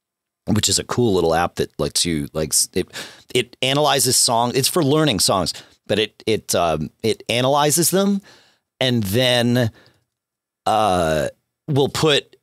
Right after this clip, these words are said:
what it figures are, like, beat markers and also chords. It, like, it figures out what, what the chords are. And then, and, and that's, like, super handy, 'cause if you wanna play along with it or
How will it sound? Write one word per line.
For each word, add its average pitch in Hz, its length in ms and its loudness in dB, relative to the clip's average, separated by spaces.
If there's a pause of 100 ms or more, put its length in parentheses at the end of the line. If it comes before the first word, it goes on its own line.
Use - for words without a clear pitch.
(460)
what 127 180 0
it 127 240 0
figures 143 720 0
are, 110 220 2 (100)
like, 107 180 0 (340)
beat 156 240 -2
markers 147 460 0
and 120 240 -2
also 123 440 2
chords. 160 680 -2 (120)
It, 95 100 -4 (140)
like, 92 180 -2
it 92 100 -2 (140)
figures 117 300 0
out 127 240 0 (100)
what, 101 280 -4
what 101 180 -2
the - 80 -4
chords 156 260 0
are. 156 220 0
And 117 180 2
then, 143 320 0 (100)
and, 107 220 -2 (340)
and 110 160 2
that's, 151 300 0
like, 151 160 0
super 196 260 0
handy, 80 280 -2
'cause 90 140 -2
if 85 100 -6
you 92 80 0
wanna 92 100 0
play 90 200 0
along 85 260 2
with 85 100 0
it 92 60 2
or 82 200 0